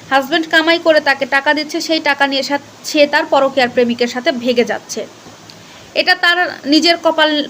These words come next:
পুড়াইতেছে নিজে হাতে ওই নারী। আর প্রবাসী ভাইদেরকে বলবো, যাদের বউ এভাবে চলে যায়, বিশ্বাস করেন, ওই, ওই ধরনের বউয়ের জন্য কখনো কষ্ট পাবেন না, কারণ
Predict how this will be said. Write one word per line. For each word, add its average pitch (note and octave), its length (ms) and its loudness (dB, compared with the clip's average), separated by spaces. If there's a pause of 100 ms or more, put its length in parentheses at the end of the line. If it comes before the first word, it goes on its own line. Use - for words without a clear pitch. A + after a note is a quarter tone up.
পুড়াইতেছে C#4+ 460 2
নিজে D4 280 2
হাতে B3+ 320 0
ওই A#3+ 100 4
নারী। G3+ 300 -6 (280)
আর B3 220 2
প্রবাসী D4 400 2
ভাইদেরকে D4+ 420 0
বলবো, B3 320 0
যাদের A#3+ 320 0
বউ A#3+ 220 2
এভাবে A#3+ 340 0
চলে D#4+ 320 2
যায়, A#3+ 200 2
বিশ্বাস A#3+ 340 -8
করেন, D4+ 320 -2 (680)
ওই, D4 220 4
ওই D4 180 2
ধরনের D4+ 320 0
বউয়ের C#4 280 2
জন্য C#4+ 240 0
কখনো B3+ 360 -4
কষ্ট B3+ 240 -6
পাবেন G#3+ 300 -4
না, G3 220 -8
কারণ A3+ 320 -2